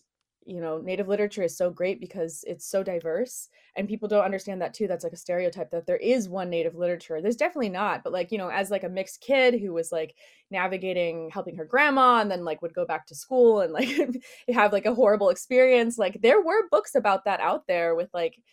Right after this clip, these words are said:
Native kids code switching, and it made me feel less alone. Um, and it,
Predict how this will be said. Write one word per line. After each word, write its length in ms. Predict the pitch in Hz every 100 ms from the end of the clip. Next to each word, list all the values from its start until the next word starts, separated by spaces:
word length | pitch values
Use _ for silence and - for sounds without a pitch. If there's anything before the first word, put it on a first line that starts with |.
| _ -
Native 240 | 190 196
kids 240 | - 190 -
code 260 | 185 196
switching, 400 | - 175 170 165
and 120 | 185
it 160 | 185 -
made 180 | 190 196
me 140 | 190
feel 300 | 185 185 185
less 200 | 175 165
alone. 480 | 160 156 165 143 156 _ _ _ _ 160
Um, 280 | 156 151
and 140 | 156 175
it, 140 | -